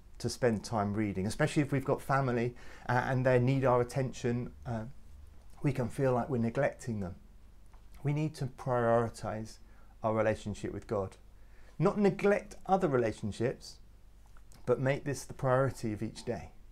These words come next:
So my challenge to us is simple, is to think about what is obstructing your view of God at the moment. What's getting in the way? Uh, and first of all, name those things,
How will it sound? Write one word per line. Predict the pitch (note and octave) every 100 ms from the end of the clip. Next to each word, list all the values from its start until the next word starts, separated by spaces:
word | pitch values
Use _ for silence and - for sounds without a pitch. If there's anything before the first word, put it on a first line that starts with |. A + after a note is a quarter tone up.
| - - - - - - -
So | - F#3+
my | F#3+
challenge | F3+ - G#3 A#3+ B3 A3+
to | - B2
us | C#3+
is | B2
simple, | - F#3+ F#3+ - G2+ - F#2+ - - - -
is | C#3+ B2+
to | C#3+
think | F3+
about | E3 D3+
what | D3 F3+ G#3 - -
is | F#3 G#2+ A2 A#2+ - - -
obstructing | B2+ - - - D#3+ - - B2 A#2+
your | B2 B2+
view | B2 A2 G2+
of | G2
God | A2+ G#2
at | G2+
the | G#2
moment. | G#2 F#2+ - - - - - -
What's | E3 F3
getting | - - D#3 - E3 C#3+
in | C3+
the | A#2+
way? | A#2+ B2 - - - - - - - - -
Uh, | B2+ - -
and | B2+ B2+ -
first | - A3 A3
of | E3+
all, |
name | D3 D3+ F3 E3
those | G#2 G2+ -
things, | F#2+ B2 C3 C3+